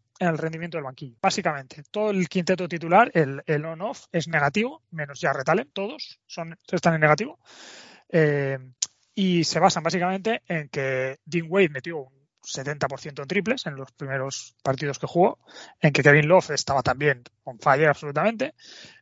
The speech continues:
en, en el rendimiento de, de, de Osman, o sea, el, el, en, en el rating de los suplentes. Y son suplentes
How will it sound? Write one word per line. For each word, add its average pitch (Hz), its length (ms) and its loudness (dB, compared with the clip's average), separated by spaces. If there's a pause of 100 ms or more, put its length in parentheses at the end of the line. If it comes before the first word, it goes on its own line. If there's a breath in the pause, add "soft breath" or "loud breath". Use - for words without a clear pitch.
en, 147 580 2
en 160 140 -2
el 151 100 4
rendimiento 170 400 -4
de, 160 260 4
de, 139 260 -2 (120)
de 147 140 -4
Osman, 214 420 2
o 170 40 -8
sea, - 240 -6
el, 160 240 -6
el, 170 180 -8 (100)
en, 160 300 -20 (300)
en 151 180 -8
el 151 240 0
rating 226 480 -2
de 202 180 4
los 226 200 -4
suplentes. 160 760 -6 (100)
Y 185 120 -4
son 240 160 -8
suplentes 254 580 0